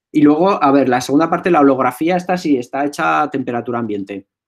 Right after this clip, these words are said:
Eso es, eso se saca, se saca ex situ y, y se mide. Lo que encontramos problemas fue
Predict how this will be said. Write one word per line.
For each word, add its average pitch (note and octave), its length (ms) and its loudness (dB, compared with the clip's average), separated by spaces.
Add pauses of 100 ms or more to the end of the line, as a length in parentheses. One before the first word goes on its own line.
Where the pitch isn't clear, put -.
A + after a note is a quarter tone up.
(580)
Eso A#2 220 -4
es, G#2+ 160 -4
eso A2+ 340 -6
se B2+ 140 -4
saca, B2 880 0
se - 160 -10
saca A#2+ 240 -6
ex - 180 -10
situ F3+ 480 -8 (400)
y, G#2+ 680 -2
y A#2+ 100 -6
se A2+ 140 -10
mide. G#2+ 300 -6 (300)
Lo C3 220 0
que C#3+ 100 2
encontramos D#3 600 2
problemas G3 760 0
fue D#3 420 -8